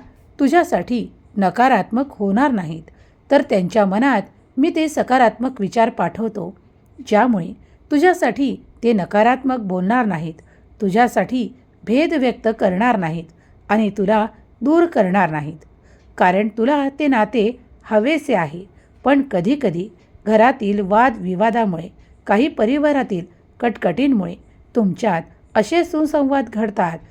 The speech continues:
ज्यामुळे तुमच्यात दुरावा निर्माण होतो. काही इच्छित असलं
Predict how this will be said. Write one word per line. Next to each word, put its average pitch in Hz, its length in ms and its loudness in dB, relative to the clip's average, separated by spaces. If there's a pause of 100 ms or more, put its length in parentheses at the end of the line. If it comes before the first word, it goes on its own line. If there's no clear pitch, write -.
(280)
ज्यामुळे 220 380 2
तुमच्यात 180 520 -2 (360)
दुरावा 247 440 4
निर्माण 220 420 0
होतो. 175 300 -6 (520)
काही 196 220 2
इच्छित 254 520 -6
असलं 247 440 0